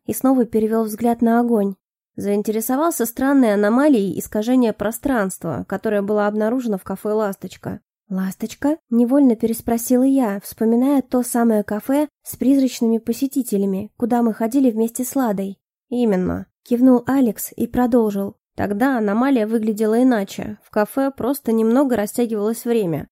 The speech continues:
Туда приходили попить кофе, проводили, скажем, час, а за пределами кафе проходило пятьдесят минут. Замедление времени было небольшим, не опасным, и кафе решили не трогать. Тем более тогда не представляли, как этот феномен можно изучить.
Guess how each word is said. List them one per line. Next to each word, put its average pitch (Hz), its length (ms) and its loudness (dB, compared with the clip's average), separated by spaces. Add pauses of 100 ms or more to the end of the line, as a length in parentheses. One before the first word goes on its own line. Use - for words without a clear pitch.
(160)
Туда 277 220 0
приходили 254 460 0
попить 226 380 -6
кофе, 262 520 -2
проводили, 226 540 0
скажем, 208 420 -4
час, 254 400 -6 (120)
а 220 100 -2
за 214 100 -4
пределами 240 520 0
кафе 240 260 -2
проходило 220 500 -2
пятьдесят 208 480 -4
минут. 220 460 -2 (180)
Замедление 247 640 2
времени 269 400 2
было 233 220 0
небольшим, 220 720 0
не 196 100 -2
опасным, 220 560 -4 (160)
и 214 80 0
кафе 262 380 0
решили 220 360 -2
не 220 140 0
трогать. 202 500 -2 (200)
Тем 214 220 -2
более 226 340 2
тогда 208 280 0
не 226 120 4
представляли, 226 800 -2
как 240 240 -2
этот - 180 -10
феномен 233 460 2
можно 208 360 2
изучить. 214 520 -6